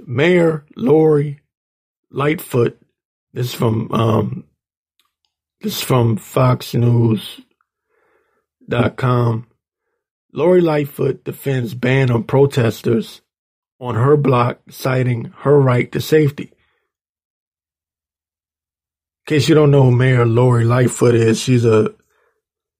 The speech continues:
black woman, black female, mayor of the great city of Chicago.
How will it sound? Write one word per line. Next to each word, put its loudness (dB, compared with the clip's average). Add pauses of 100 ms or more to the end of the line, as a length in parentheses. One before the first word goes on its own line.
(720)
black 2
woman, 0 (1500)
black -2
female, 0 (3000)
mayor 0 (1500)
of -4
the -2
great 0
city 0
of -2
Chicago. -4